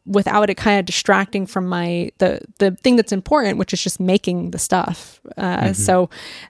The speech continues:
Speaker 1: you know, it's a, it's an ongoing, um, process, and I'm still, you know, I'm not sure if I have the, you know, the full answer yet, but I, you know, I'm trying my best to kind of,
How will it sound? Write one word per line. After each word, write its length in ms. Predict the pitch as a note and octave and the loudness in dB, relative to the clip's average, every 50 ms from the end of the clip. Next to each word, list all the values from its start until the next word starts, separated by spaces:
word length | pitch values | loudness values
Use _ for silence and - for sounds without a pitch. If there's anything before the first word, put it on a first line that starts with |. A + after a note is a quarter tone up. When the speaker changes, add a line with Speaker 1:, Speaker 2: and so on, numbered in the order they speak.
| - - - - _ _ _ - | -12 -12 -12 -14 _ _ _ -8
Speaker 1:
you 160 | A#3+ C4 C4+ | -4 -2 -2
know, 120 | C4 C4 B3+ | 0 0 0
it's 220 | - B3+ C4 - | 0 -2 -2 -2
a, 300 | D4 C#4 C4+ C4 B3+ - | 0 0 0 0 0 -2
it's 120 | - - C#4 | -2 -2 -2
an 60 | - | -2
ongoing, 880 | - - A#3+ B3+ C4 B3 B3 A#3+ A#3 A3+ A3+ G#3+ G3+ G3 F#3+ G3 F#3 _ _ _ _ _ _ _ | 0 0 0 0 0 0 0 0 0 0 0 -2 -4 -6 -8 -10 -12 _ _ _ _ _ _ _
um, 640 | - G#3 G3 F3+ E3+ E3+ E3+ F3 F3+ F#3+ F#3+ G3 G#3+ _ _ _ _ _ _ _ _ _ _ _ _ _ - | -6 -4 -4 -2 -2 -4 -6 -6 -8 -8 -10 -12 -16 _ _ _ _ _ _ _ _ _ _ _ _ _ -10
process, 520 | - - A3+ A3+ A#3 A#3+ - G3 F3+ F3+ | -2 2 4 4 4 4 2 0 0 0
and 80 | - F#3+ | -2 -2
I'm 80 | G3 G#3 | -2 -2
still, 240 | - - A3 G3+ G3 - - | -2 0 0 0 -2 -2 -6
you 180 | - G#3 G#3 | -6 -4 -2
know, 160 | F#3 F3 E3+ F3 | -2 -2 -2 -2
I'm 80 | F#3+ | 0
not 160 | G#3 G3 F#3 | 0 0 0
sure 160 | - - G#3+ G3 | 0 0 2 2
if 100 | F#3 - | 2 2
I 100 | F#3 F#3 | 2 2
have 440 | F#3+ - - G3+ G3 F#3+ F#3 F#3 | 0 0 0 2 2 2 0 -2
the, 160 | F#3 F#3+ F3+ - _ _ _ _ _ _ _ - | -4 -6 -6 -6 _ _ _ _ _ _ _ -10
you 180 | G3 F#3+ G3+ F3+ | -6 -4 -4 -4
know, 200 | F3 F3 E3+ F3+ _ _ _ _ _ _ - | -4 -6 -8 -10 _ _ _ _ _ _ -6
the 120 | F#3+ F#3 G3+ | 0 0 0
full 300 | - - A#3 A3 F#3+ G#2 | 0 2 2 2 2 2
answer 380 | F3+ G3+ G#3 G#3+ - - G3+ | 0 -2 -2 -2 -2 -2 -2
yet, 280 | F#3 F3+ F3 F3 - - | 0 0 -2 -2 -2 0
but 160 | - F#3 - | 0 0 0
I, 220 | - - C4+ C#4+ - | 2 2 0 0 0
you 200 | B3+ C4 C#4 C4 | -2 -2 0 0
know, 160 | A#3+ A3 G#3 | 0 2 2
I'm 100 | G#3 A#3 | 0 0
trying 300 | - - C#4 B3+ A#3+ A#3 | -2 -2 -2 0 0 0
my 100 | A3 F#3 | -2 -4
best 400 | F3+ G3 G3 G3+ G3 - - - | -2 -2 -4 -4 -4 -8 -10 -10
to 80 | G3 F#3 | -10 -10
kind 240 | - - G3+ F#3+ | -8 -8 -8 -6
of, 280 | F3+ F3 F3 - - _ | -6 -8 -10 -12 -18 _